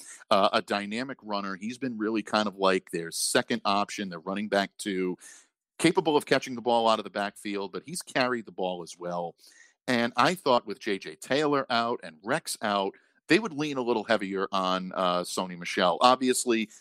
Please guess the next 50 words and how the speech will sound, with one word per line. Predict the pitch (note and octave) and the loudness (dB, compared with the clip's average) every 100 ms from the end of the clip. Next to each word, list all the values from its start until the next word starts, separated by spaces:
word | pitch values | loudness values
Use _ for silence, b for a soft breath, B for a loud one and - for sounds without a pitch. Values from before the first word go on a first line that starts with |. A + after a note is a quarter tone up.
| b | b
Damian | B2+ A#2+ G#2+ | 2 2 0
Harris | G#2 G#2 G2 G2 | 0 0 -2 -6
is | G2 | -6
running | G2 F#2 | -6 -4
back | F2 E2+ - | 0 0 -2
one. | G2+ A2 G#2+ G#2+ | 0 2 2 -2
He's | - F#2 - | -6 -8 0
not | A2 B2+ | 2 2
going | A2 G2 | 0 -4
to | F#2 | -4
relinquish | F2+ F2+ F#2+ F#2+ - | -4 -2 -2 -2 0
that | F2+ F#2 | 2 2
title. | - F#2 F2+ F2 b b | 4 4 4 0 b b
I | |
don't | G#2+ | 0
think | G2 - | 0 2
anybody | A2 G#2 F2 | 2 2 -2
thinks | E2 F2 - | -2 -4 0
that | F2 E2 | -2 -2
anymore. | D#2+ E2 E2 D#2 D2+ | -10 -12 -8 -6 2
But | F2 F#2 - B B B B _ _ | 6 6 4 B B B B _ _
Sony | - - F#3+ C4+ A3 | 2 6 8 8 6
was | B2 A2+ | 6 4
only | C3 D3 D3 B2+ | 2 2 0 -2
used | A2+ A2+ A2 G2+ | 0 2 2 -2
one | E2+ F#2+ G#2+ | 0 2 4
snap, | G2 - G2 F#2 - | 2 2 4 4 2
got | F2+ E2 | 0 0
zero | - - G#2 G#2 F2 | -2 2 4 4 2
touches. | - E2 - - - - b b b b - | 0 -2 -2 -8 -8 -8 b b b b 2
Um, | G#2+ G#2+ G#2 G#2 - - | 4 4 2 -4 -4 2
this | - | 4
tells | - G3+ F3 C3 | 6 4 4 0
me | B2 | -4
that | G#2+ | -4
the | G2+ | -4
Patriots | G#2+ G#2+ G#2 G2 - | -4 -4 -4 -6 -6
might | G2 G2+ | -8 -6
just | G#2+ | -6
be | - | -6
ready | F#2+ F#2+ F#2 | -4 -2 -2
to | F2 | -6
move | F2 E2+ | -12 -6
on | F2+ F2 | -6 -6
with | D#2+ | -10
Damian | F2+ F#2+ F#2 | -10 -10 -10
Harris | E2+ F2 F2 - | -6 -4 -4 -8
and | E2 | -10
James | F2 D#2+ D2+ | -12 -12 -12
White, | D2+ D#2+ D#2+ | -2 0 0